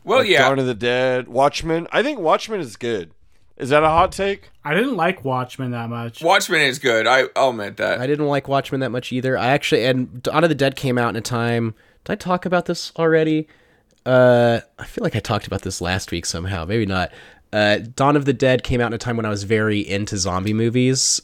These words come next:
Speaker 4: uh, like, in, in my middle school days, and I loved the Romero movies. Like, you know, Dawn and Day are two of my favorite movies ever. And so I was just, and I was a born hater. Like, I've always just, like, loved to hate shit, and, like,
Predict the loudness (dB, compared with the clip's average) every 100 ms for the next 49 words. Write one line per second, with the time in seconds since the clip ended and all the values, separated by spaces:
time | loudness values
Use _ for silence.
0 | -4 -2 0 0 -2 -6 -6 -10 -10 -8
1 | -6 -6 -8 _ -16 -6 -4 -2 -2 -2
2 | 0 0 2 4 4 2 -2 -8 -20 -10
3 | -2 0 2 2 2 0 -4 -2 0 0
4 | 0 0 0 -2 -2 -2 -2 -2 -4 -14
5 | _ -8 -6 -2 2 2 0 -2 -2 2
6 | 2 0 -2 -4 -4 -4 -4 -4 -6 -6
7 | -6 -4 -4 -2 -4 -6 -20 -20 -8 -4
8 | -2 -2 2 4 2 0 -4 -2 2 2
9 | 2 -6 -2 0 0 -2 -2 -2 0 -4
10 | -4 -2 -2 0 0 0 -2 -2 2 0
11 | 0 -4 -2 -2 -2 -2 -2 -4 -4 -6
12 | -4 -2 0 -2 -4 -6 -4 -4 -6 -8